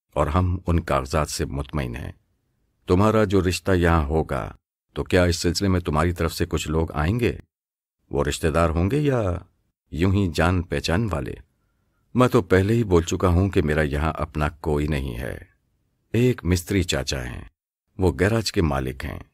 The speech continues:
वही मेरे बुजुर्ग हैं। आप कहें तो मैं उन्हें बात करने के लिए भेज दूंगा।" खातून ने कहा, "देखो, जब तुम्हारा कोई रिश्तेदार नहीं है,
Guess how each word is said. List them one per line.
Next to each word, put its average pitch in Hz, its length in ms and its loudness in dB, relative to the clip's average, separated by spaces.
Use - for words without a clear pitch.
वही 147 300 2
मेरे 87 220 4
बुजुर्ग 65 440 -4
हैं। 55 300 -12
आप 78 220 0
कहें 107 260 0
तो 107 100 0
मैं 95 120 4
उन्हें 90 200 2
बात 76 220 -2
करने 78 260 0
के 78 80 -6
लिए 71 180 -2
भेज 73 300 -4
दूंगा।" 65 420 -8
खातून 113 340 4
ने 113 100 2
कहा, 107 200 4
"देखो, 98 300 2
जब 87 140 2
तुम्हारा 80 300 2
कोई 85 320 0
रिश्तेदार 76 500 0
नहीं 71 300 -2
है, 58 380 -10